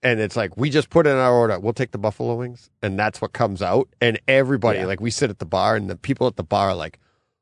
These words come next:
Speaker 1: "What the hell is that?
Speaker 2: What is
Speaker 1: That
Speaker 2: that?
Speaker 1: looks
Speaker 2: Yeah.
Speaker 1: delicious." <laughs>
Speaker 2: I get blue cheese on my wings too. Um,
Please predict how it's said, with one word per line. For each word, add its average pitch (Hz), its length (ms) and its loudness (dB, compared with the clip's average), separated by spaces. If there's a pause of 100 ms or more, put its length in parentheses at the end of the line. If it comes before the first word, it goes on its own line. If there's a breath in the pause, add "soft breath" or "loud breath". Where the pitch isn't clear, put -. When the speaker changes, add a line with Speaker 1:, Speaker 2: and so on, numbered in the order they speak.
(380)
Speaker 1:
"What 90 340 -4
the 110 120 -2
hell 92 500 -4
is 87 240 -6
that? 82 340 -2
Speaker 2:
What 101 120 -6
is 110 40 -4
Speaker 1:
That 95 240 0
Speaker 2:
that? 117 40 0
Speaker 1:
looks 104 300 0
Speaker 2:
Yeah. 92 80 -10
Speaker 1:
delicious." 104 1120 2 (340)
<laughs> - 360 2
Speaker 2:
I 156 120 4
get 254 220 4
blue 180 220 8
cheese 160 340 4
on 135 200 6
my 117 440 2
wings 117 480 -2
too. 101 460 -4 (200)
Um, 98 420 -10